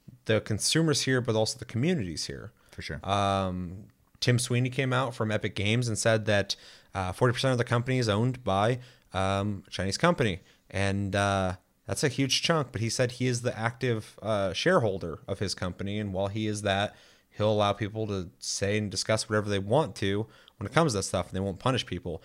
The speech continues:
Speaker 1: That's a P R move for sure. And if he backs that, very good on him.
Speaker 2: For
Speaker 1: I
Speaker 2: sure.
Speaker 1: like to hear that. That's ballsy as fuck. We don't know if it's true, though, 'cause we haven't seen it done. I feel like we're gonna be seeing someone test that soon. There's a lot of people calling, uh, for people to do it,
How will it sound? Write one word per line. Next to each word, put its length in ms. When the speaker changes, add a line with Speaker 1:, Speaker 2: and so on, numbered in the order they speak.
Speaker 1:
That's 120
a 40
P 220
R 80
move 180
for 120
sure. 220
And 80
if 80
he 60
backs 380
that, 340
very 180
good 160
on 140
him. 300
Speaker 2:
For 120
Speaker 1:
I 40
Speaker 2:
sure. 140
Speaker 1:
like 240
to 80
hear 200
that. 360
That's 100
ballsy 520
as 100
fuck. 360
We 200
don't 120
know 80
if 80
it's 120
true, 220
though, 280
'cause 120
we 60
haven't 140
seen 200
it 240
done. 280
I 80
feel 160
like 120
we're 100
gonna 240
be 140
seeing 360
someone 300
test 400
that 200
soon. 320
There's 120
a 60
lot 80
of 80
people 140
calling, 460
uh, 100
for 120
people 240
to 100
do 280
it, 180